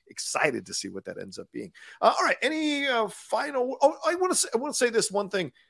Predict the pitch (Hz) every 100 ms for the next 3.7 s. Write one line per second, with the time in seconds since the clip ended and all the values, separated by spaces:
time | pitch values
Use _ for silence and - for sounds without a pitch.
0 | _ 160 165 156 151 - 139 202 196 190
1 | 175 175 _ _ - 226 254 285 262 294
2 | 240 196 - 202 175 175 170 170 151 160
3 | 180 170 165 135 135 110